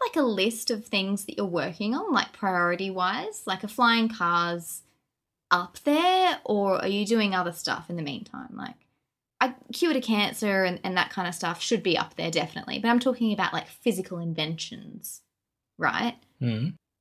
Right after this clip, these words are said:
Speaker 1: I think there are both things that haven't been invented that I think should have been invented by now, and also things that I don't really understand how we got to them being invented.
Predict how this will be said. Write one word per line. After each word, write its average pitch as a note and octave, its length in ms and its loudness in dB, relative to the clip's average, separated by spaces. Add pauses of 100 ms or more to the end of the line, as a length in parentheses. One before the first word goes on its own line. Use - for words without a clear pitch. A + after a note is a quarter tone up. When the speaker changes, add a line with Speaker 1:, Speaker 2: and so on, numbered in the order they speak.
(160)
Speaker 1:
I D4 80 0
think F4+ 320 -4
there D#4+ 200 2
are D4 60 4
both C4 540 -2 (720)
things F#4+ 600 2 (680)
that B3+ 160 8
haven't C#4+ 420 4
been C4 140 6
invented G3 680 4
that G#3+ 80 4
I A#3+ 160 8
think G3 220 0
should F3 180 0
have D#3+ 160 -6
been E3+ 100 2
invented D#3+ 380 2
by C#3 140 2
now, - 360 -4 (720)
and A#3 220 6
also D4+ 420 2
things B3+ 680 0 (120)
that C4+ 100 0
I C4 60 0
don't D#4+ 240 -2
really D#4 180 0
understand C#4 500 0
how C4 180 0
we C4 100 0
got - 340 -4 (360)
to - 100 -6
them C4 260 4
being B3 300 4
invented. A#3 760 2